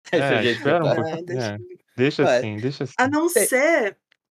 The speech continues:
Speaker 3: gente, a não ser se fosse um live action feito pelo Guilherme Del Toro.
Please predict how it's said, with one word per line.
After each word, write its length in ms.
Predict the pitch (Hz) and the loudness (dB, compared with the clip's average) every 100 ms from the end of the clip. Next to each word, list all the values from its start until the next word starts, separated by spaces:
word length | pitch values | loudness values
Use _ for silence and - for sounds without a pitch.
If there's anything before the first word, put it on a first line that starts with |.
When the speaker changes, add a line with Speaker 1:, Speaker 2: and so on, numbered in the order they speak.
| - | -8
Speaker 3:
gente, 400 | 226 240 208 - | -2 -2 -2 -4
a 80 | 220 | -2
não 180 | 247 302 | 0 -2
ser 240 | - 262 | 0 0
se 160 | 294 294 | 0 -4
fosse 320 | 269 269 285 | 0 0 -2
um 160 | 269 247 | -2 0
live 340 | 233 214 196 | 2 2 2
action 520 | 175 190 - 254 285 - _ - - _ | 2 0 -6 -8 -8 -12 _ -20 -20 _
feito 560 | - - 208 208 226 - | -12 0 2 2 -2 -4
pelo 500 | 240 226 233 233 226 | -2 2 2 2 2
Guilherme 420 | 208 202 202 226 | 0 0 2 0
Del 200 | 247 311 | -2 -4
Toro. 360 | - 156 - | -6 -8 -8